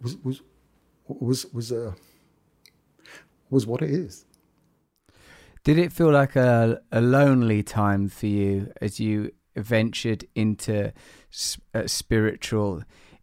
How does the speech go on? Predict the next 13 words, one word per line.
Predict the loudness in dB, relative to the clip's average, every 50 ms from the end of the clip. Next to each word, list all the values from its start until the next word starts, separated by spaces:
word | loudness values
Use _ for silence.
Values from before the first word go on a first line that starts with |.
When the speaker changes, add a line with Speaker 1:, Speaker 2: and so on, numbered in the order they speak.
| _
Speaker 2:
investigation? | -2 0 0 0 0 0 -2 -2 -2 -4 -6 -6 -2 0 2 2 2 0 -2 -4 -6 -6 -6 -6 -8 -10 -14 -20 -20 -20 -18 -12 -10
Uh, | -10
once | -2 0 0 0 0 -2 -4 -4
you | -2 -2
had | 0 0 0 0 0
that | -2 -2 -2
sense | -4 -6 -2 -2 0 0 -2 -4 -6 -8 -6
that | -4 -4 -4 -6 -6 -12 _ _ _
y-, | -12 -10 -6
the | -4 -4 -4
fulfillment | -4 -4 -6 -6 -6 -4 -2 -2 0 2 2 0 0 -2 -6 -6
provided | -6 -6 -4 -2 0 0 2 2 0 0 -2 -4 -6 -6 -2
by | 0 2 2 2 2 0 -2 -4